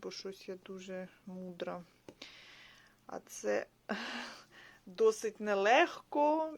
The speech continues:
відходити від цього. Таке щось в мене <laughs> включення. Ось цим я тиждень і працювала. Шерлоком і трошки Парижу. Е, якщо, якщо, якщо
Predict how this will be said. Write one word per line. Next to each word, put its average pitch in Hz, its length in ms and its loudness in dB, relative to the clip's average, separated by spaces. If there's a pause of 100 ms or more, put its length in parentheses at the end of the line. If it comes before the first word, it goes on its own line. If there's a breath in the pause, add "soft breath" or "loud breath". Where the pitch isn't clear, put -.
(120)
відходити 269 880 -2
від 254 200 -10
цього. 240 560 -2 (1300 loud breath)
Таке - 240 -14
щось - 220 -12
в 202 40 -8
мене 233 160 2 (200 loud breath)
<laughs> 240 120 -6
включення. 262 580 -2 (360 loud breath)
Ось 254 160 0
цим 415 300 8
я 381 100 8
тиждень 330 500 2
і 247 100 -4
працювала. 247 880 0 (500)
Шерлоком 320 840 0
і 240 80 -4
трошки 254 480 -2
Парижу. 208 760 -2 (580 loud breath)
Е, 226 520 2 (720 loud breath)
якщо, 226 760 0
якщо, 196 480 -4
якщо 196 600 -6